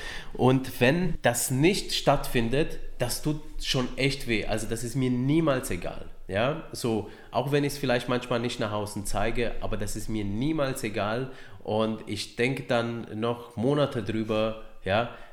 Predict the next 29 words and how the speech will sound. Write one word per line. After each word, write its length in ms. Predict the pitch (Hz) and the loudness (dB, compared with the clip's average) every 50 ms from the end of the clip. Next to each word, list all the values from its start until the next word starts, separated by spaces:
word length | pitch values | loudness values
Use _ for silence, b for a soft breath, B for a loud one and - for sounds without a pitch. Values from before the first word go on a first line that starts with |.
| B B B - - 98 98 | B B B -14 -12 -8 -2
wie 160 | 113 139 156 | 0 0 2
man 280 | 170 170 156 147 139 123 - - - - - | 2 2 2 2 0 -2 -6 -12 -14 -6 -2
diese 240 | 147 147 139 143 123 | 0 0 2 2 2
Sache 400 | 107 117 113 113 123 117 117 113 | 2 2 2 2 2 0 -2 0
noch 300 | 113 113 107 - - - | -2 -2 -4 -4 -6 -4
eigentlich 480 | 101 110 110 - 113 107 - - - | -4 -4 -4 -4 -6 -6 -6 -8 -6
anders 380 | - 110 120 120 120 117 113 - | -4 -2 0 2 2 0 0 -2
drehen 320 | - 87 90 90 90 85 | -4 -4 -2 -2 -4 -4
kann. 240 | - - 87 82 78 | -4 -4 -6 -6 -6
Also 480 | - - 101 104 104 113 107 107 107 104 - - - - - - | -6 -6 -6 -4 -2 -2 -2 -2 -4 -6 -8 -12 -18 -20 -8 -2
ist 180 | - 143 139 | -2 -2 0
vielleicht 320 | - 147 143 143 147 147 - | 0 2 2 2 2 2 0
auch 160 | 143 135 139 | 0 0 0
irgendwo 300 | 139 131 131 131 123 127 | -2 -2 0 0 0 0
eine 120 | 117 110 | -2 -2
Stärke 400 | 104 - - 120 131 156 - 175 | -2 -2 -2 -2 -2 -2 -2 -4
von 200 | 156 - 165 156 | -4 -2 -2 0
mir, 400 | 160 160 160 165 165 170 170 151 | 0 2 0 0 0 -2 -4 -4
würde 180 | 147 143 135 139 | -4 -4 -4 -4
ich 100 | 139 - | -4 -6
jetzt 160 | 135 135 - | -6 -6 -4
mal 120 | - 120 113 | -4 -4 -2
sagen. 240 | 117 110 113 113 - | 0 -2 -2 -2 -4
Alles 240 | - 104 107 - - | -6 -6 -6 -6 -4
hat 100 | 110 - | -4 -4
ja 120 | 107 98 | -4 -6
zwei 280 | - - 73 78 95 98 | -6 -6 -4 -4 -4 -4
Seiten, 420 | 98 - 82 - - - - 92 | -4 -6 -6 -6 -6 -8 -6 -4
ja. 240 | 90 92 113 131 | -2 -2 -2 -2